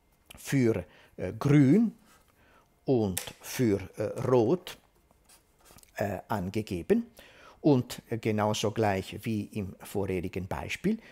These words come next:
müssen wir jetzt, äh, mit der Anwendung der richtigen Formel für, äh, Doppler-Effekte dann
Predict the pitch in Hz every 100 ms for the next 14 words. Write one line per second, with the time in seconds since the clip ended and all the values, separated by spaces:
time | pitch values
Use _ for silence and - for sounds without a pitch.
0 | - 123 135 139 - 104 98 151 165 92
1 | 110 - 170 170 - 104 104 98 - 95
2 | 92 92 98 104 101 85 80 - 95 82
3 | 107 117 110 98 90 110 101 92 85 -
4 | 113 95 82 - - - 104 - 113 -
5 | 104 127 196 - 87 - 156 - - _
6 | 113 101